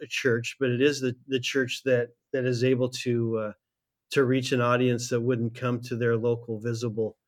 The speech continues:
regular gathering, but will regularly, 'cause they're there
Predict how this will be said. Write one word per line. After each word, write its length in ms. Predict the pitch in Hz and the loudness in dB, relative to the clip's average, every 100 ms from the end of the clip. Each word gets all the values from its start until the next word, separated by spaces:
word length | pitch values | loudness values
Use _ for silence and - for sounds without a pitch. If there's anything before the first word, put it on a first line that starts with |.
| _ _ _ | _ _ _
regular 540 | - 120 123 123 113 107 | -6 0 0 2 0 0
gathering, 640 | 113 123 123 117 110 107 _ _ _ _ - | 0 0 2 0 -2 -4 _ _ _ _ -8
but 160 | 120 | -4
will 460 | 113 123 160 156 117 | 0 4 6 6 4
regularly, 540 | 127 123 123 120 127 | 4 4 2 2 2
'cause 240 | 131 127 113 | -2 -4 0
they're 220 | 123 120 | 2 2
there 440 | 117 135 135 117 | 2 4 4 2